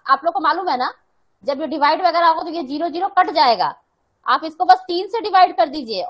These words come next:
only three से, तो भी वही आएगा, क्योंकि आपका तीनों subject तीन सौ, मतलब कि हंड्रेड, हंड्रेड का है,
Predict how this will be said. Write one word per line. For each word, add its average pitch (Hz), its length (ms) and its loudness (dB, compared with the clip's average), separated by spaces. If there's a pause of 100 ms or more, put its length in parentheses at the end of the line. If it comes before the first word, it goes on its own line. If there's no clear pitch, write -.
only 320 280 -4
three 359 200 -4
से, 190 320 -6 (680)
तो 320 100 -8
भी 381 120 -6
वही 403 220 2
आएगा, 220 360 2 (1300)
क्योंकि 330 220 -12
आपका 359 220 -2
तीनों 381 320 -4
subject 415 420 -2
तीन 403 200 -4
सौ, 427 260 -4
मतलब 330 220 -6
कि 392 100 -6
हंड्रेड, 359 380 -4
हंड्रेड 311 360 -4
का 202 120 2
है, 165 160 -4